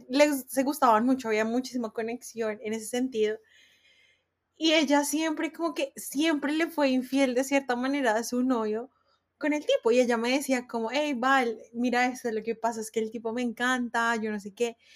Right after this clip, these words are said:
Y yo le decía, "Mira, la verdad es que yo no puedo opinar porque yo la verdad es que me sentía impedida porque en ese momento yo estaba en una relación muy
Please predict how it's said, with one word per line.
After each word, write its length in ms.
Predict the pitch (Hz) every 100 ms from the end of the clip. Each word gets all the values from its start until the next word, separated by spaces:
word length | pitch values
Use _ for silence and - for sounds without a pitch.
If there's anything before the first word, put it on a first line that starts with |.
| - -
Y 100 | 262
yo 100 | 254
le 100 | 247
decía, 240 | 277 254 220
"Mira, 340 | 226 220 196
la 140 | 220 233
verdad 340 | 233 226 247
es 120 | 311 -
que 160 | 254 233
yo 200 | 226 240
no 160 | 226
puedo 140 | 233 226
opinar 320 | 262 254 233
porque 280 | 220 214 226
yo 100 | 220
la 100 | 233
verdad 180 | 226 233
es 80 | 240
que 100 | 214
me 60 |
sentía 240 | 226 220 220
impedida 460 | 202 226 214 208
porque 320 | 208 220 220 -
en 200 | 226 220
ese 160 | 233 226
momento 320 | 247 247 220
yo 120 | 202
estaba 200 | 214 220
en 80 | 220
una 180 | 214 214
relación 460 | 214 240 233 214 214
muy 500 | 226 220 214 220